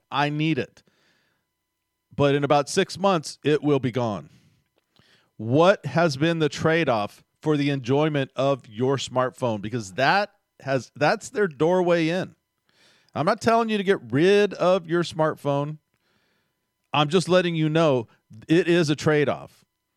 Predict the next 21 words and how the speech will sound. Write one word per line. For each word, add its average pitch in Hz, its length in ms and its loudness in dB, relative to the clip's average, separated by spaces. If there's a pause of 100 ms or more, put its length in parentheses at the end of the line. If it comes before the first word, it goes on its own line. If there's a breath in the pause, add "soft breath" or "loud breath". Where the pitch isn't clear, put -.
(920)
All 147 220 6
the 151 140 2
apps 156 280 2
that - 120 -8
you 143 120 -2
download, 143 840 2 (420)
they 120 120 -4
track 117 420 -4
you. 82 200 -18 (2250)
The, 127 160 -8
the 123 160 -6
vaccine 151 440 2
passport 170 560 2
is 170 180 4
going 196 260 2
to 233 180 0
start 226 360 4
out 214 300 4
on 196 280 4
your 190 220 4
phone. 151 520 0